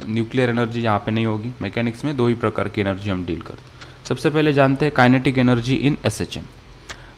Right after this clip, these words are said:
mean position से particle start करेगा, extreme में जाएगा, extreme से mean आएगा, mean से extreme, extreme से mean, ठीक है। So during this motion कहीं पे भी अगर मुझे पूछा कि ये position में particularly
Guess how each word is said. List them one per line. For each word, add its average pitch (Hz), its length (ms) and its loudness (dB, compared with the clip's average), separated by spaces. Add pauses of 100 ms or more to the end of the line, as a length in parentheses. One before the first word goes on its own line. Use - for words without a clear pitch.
mean 143 280 8
position 147 420 4
से 147 120 0
particle 123 460 2
start 117 320 0
करेगा, 120 320 2
extreme 101 380 -2
में 120 140 2
जाएगा, 113 280 2
extreme 110 340 0
से 110 160 -2
mean 107 220 4
आएगा, 113 260 2
mean 104 240 0
से 104 160 -4
extreme, 123 440 -4 (120)
extreme 95 360 -8
से 104 140 -6
mean, 82 220 -4 (240)
ठीक - 180 -6
है। - 80 -12 (420)
So 107 200 -4 (360)
during 123 400 2
this 143 260 -2
motion 113 340 -2 (420)
कहीं 147 180 6
पे 151 120 4
भी 139 100 4
अगर 123 240 4
मुझे 113 260 2
पूछा 107 320 -2
कि 113 120 -2
ये 120 140 4
position 104 420 0
में 92 160 -2
particularly 92 680 -2